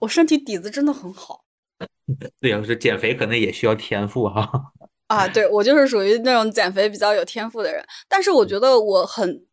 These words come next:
Speaker 1: 大的一点就是在于，就是说我后面能维持住、控制住这个体质，就是因为我觉得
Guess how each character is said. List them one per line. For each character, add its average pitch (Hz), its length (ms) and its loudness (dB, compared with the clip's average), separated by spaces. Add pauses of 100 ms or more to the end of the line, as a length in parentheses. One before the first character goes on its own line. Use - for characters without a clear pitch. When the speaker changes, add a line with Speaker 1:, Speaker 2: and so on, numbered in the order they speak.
Speaker 1:
大 247 200 2
的 214 80 0
一 226 120 -6
点 202 240 -6
就 196 80 -10
是 208 180 -4
在 202 260 -4
于， 180 100 -10
就 208 120 -10
是 196 60 -8
说 208 200 -4
我 180 80 -4
后 - 180 -8
面 202 160 -6
能 190 160 -4
维 180 160 0
持 - 160 -8
住、 196 160 -10
控 220 240 -6
制 196 100 -12
住 190 160 -8
这 190 120 -12
个 196 80 -4
体 190 240 -14
质， - 280 -10 (300)
就 294 100 -6
是 294 140 -4
因 277 160 0
为 262 380 2
我 - 80 -8
觉 185 120 -10
得 277 120 -2